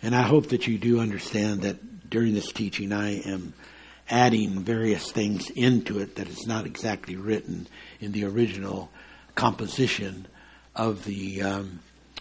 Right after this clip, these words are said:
Acts of, uh, America that I printed as a blog, because blogs just have so much time and space to, to be able to use.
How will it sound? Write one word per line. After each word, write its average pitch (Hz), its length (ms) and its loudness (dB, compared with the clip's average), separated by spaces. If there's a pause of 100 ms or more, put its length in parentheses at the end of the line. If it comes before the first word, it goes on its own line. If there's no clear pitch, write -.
(180)
Acts - 360 0
of, 101 440 -4
uh, 92 360 -8
America 101 760 4 (480)
that 104 300 2
I 101 200 4
printed 110 500 0
as 98 320 -4
a 90 100 -6
blog, 113 580 0 (520)
because 131 360 4
blogs 175 540 4
just - 260 0
have 131 220 4
so 117 200 -2
much 107 420 -4 (580)
time 110 380 0
and - 120 -10
space - 720 0 (220)
to, 95 420 -8
to - 80 -10
be 104 220 -6
able 107 160 -4
to - 80 -10
use. - 580 -4